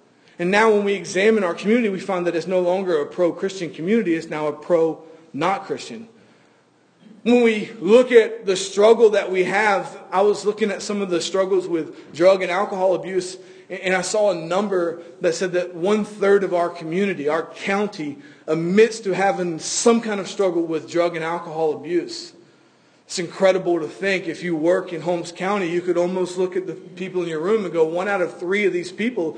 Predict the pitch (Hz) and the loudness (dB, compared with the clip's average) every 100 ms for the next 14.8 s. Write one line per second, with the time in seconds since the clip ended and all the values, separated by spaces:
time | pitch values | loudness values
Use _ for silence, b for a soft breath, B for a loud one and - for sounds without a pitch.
0 | B B 165 - - - 185 220 233 190 | B B -4 -2 -2 -2 2 2 4 0
1 | 165 151 B B B 175 175 - 190 208 | -2 -8 B B B 0 0 0 2 2
2 | 208 185 202 208 208 208 - 156 - - | 0 -2 2 2 0 -6 -6 -4 -2 2
3 | 190 - 190 180 175 131 175 226 175 - | 0 0 -8 -4 -6 -4 -2 0 -2 -8
4 | - - _ _ _ _ _ _ _ _ | -16 -18 _ _ _ _ _ _ _ _
5 | - 180 - - 190 208 180 - - 226 | -4 -4 -4 -12 -8 -6 -6 -8 2 8
6 | 226 226 196 196 185 170 208 247 - - | 8 6 -4 -6 -4 2 4 4 0 -12
7 | - - - b b b b 220 - 208 | -18 -20 -20 b b b b -2 0 2
8 | 220 202 - - 247 247 220 240 190 185 | 2 0 -6 -2 -2 2 0 2 -2 2
9 | 214 190 185 175 170 220 226 - 180 175 | 2 0 0 0 2 2 0 -2 0 2
10 | 170 160 - 214 233 - 180 196 202 175 | 2 -2 4 6 4 0 0 0 0 -2
11 | 170 160 170 208 247 190 175 185 185 220 | -4 -4 0 2 0 -4 0 0 0 0
12 | 254 196 165 - - - 208 202 214 190 | 0 2 0 -4 -4 6 6 4 -4 -8
13 | - 196 233 240 202 - 180 170 190 233 | -4 2 4 4 0 0 0 2 2 0
14 | - 185 170 226 254 196 165 147 | -2 -8 -2 -2 -2 -2 -2 -4